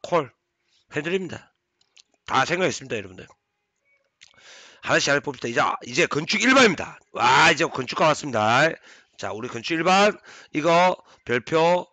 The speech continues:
몇 개? 그 이유가 있습니다. 몇 개? 무한대. 자, 그 이유가 뭐냐?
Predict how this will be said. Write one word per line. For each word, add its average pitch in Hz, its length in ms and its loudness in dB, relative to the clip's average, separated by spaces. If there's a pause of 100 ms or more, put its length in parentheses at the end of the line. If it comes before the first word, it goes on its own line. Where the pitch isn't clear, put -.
몇 127 220 -8
개? 208 340 4 (500)
그 120 140 -10
이유가 110 240 -6
있습니다. 98 260 -12
몇 117 220 -6
개? 196 320 2 (400)
무한대. 139 1120 0 (480)
자, 117 180 -4
그 175 140 -2
이유가 190 360 2
뭐냐? 139 420 2